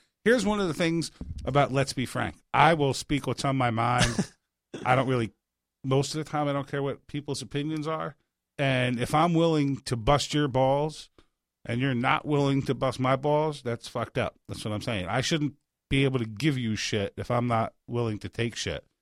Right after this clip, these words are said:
Speaker 2: I think that's a very, very good philosophy because there's a lot of people who like to joke around with you and stuff, and you say one little thing to 'em and they get the ass eyes.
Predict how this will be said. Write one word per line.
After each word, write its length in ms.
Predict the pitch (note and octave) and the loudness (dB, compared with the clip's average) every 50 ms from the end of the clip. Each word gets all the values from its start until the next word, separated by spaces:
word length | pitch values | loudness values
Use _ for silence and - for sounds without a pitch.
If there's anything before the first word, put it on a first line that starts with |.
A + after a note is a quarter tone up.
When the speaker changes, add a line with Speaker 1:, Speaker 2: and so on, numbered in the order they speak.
| _ _ - - _ _ - | _ _ -20 -20 _ _ -6
Speaker 2:
I 40 | A2+ | -4
think 160 | - D3+ C3+ | -2 0 0
that's 120 | C#3 A2+ | 0 -2
a 40 | A#2+ | -2
very, 300 | A#2 A#2+ B2+ B2+ B2 B2+ | -4 -4 -2 -2 -2 -2
very 200 | A#2+ B2 B2 B2 A#2 | -2 -2 -4 -4 -4
good 120 | B2 A2+ | -6 -6
philosophy 500 | - - B2 A#2+ A#2 A#2 A2 - A#2+ A#2 | -6 -4 -4 -4 -2 -2 -4 -4 -6 -8
because 280 | G#2+ A#2 A2 A#2+ A2+ A2 | -8 -8 -8 -6 -6 -6
there's 180 | A#2+ A#2 A2 | -6 -6 -6
a 60 | A2+ A#2 | -4 0
lot 240 | B2+ C3 C3+ C3 | 2 2 2 2
of 80 | B2 - | 0 -2
people 240 | C#3 C3+ A#2 A#2+ A2+ | -4 -4 -4 -4 -4
who 80 | A#2 | -2
like 160 | B2+ B2+ B2 A2 | -2 -2 -4 -4
to 80 | A#2+ | -4
joke 200 | A2+ C3 B2+ B2 | -4 -2 -2 -2
around 300 | B2+ B2 B2+ B2+ C3 B2+ | -2 -2 -2 0 0 0
with 140 | C3 B2+ B2 | -2 -2 -2
you 80 | B2+ B2+ | -2 -4
and 80 | B2 | -2
stuff, 260 | - - C#3 C3+ B2 | -2 -2 -2 -2 -4
and 80 | A#2 B2 | -4 -4
you 80 | C3 A#2+ | -2 -2
say 180 | - - B2 | 0 -2 -2
one 300 | A2+ A#2 B2 C3+ D3 D3+ | -2 -2 0 0 0 2
little 180 | D3+ D#3 D#3 D3+ | 2 0 0 0
thing 280 | - - D3+ C#3+ C#3 | 0 0 0 0 -2
to 160 | - C#3 C3 B2+ | -2 -2 -2 -2
'em 80 | B2 | -2
and 100 | B2 A#2+ | -2 0
they 100 | B2+ C3 | 0 0
get 180 | B2+ C3+ C3 - | 0 0 -2 -2
the 160 | C3+ C3+ A#2 | -4 -6 -4
ass 300 | C#3 C#3 C#3 C3+ - - | -2 -2 0 2 2 2
eyes. 400 | B2+ A#2 A2+ A2 A2 G#2+ - - | 2 0 0 -2 -2 -4 -6 -8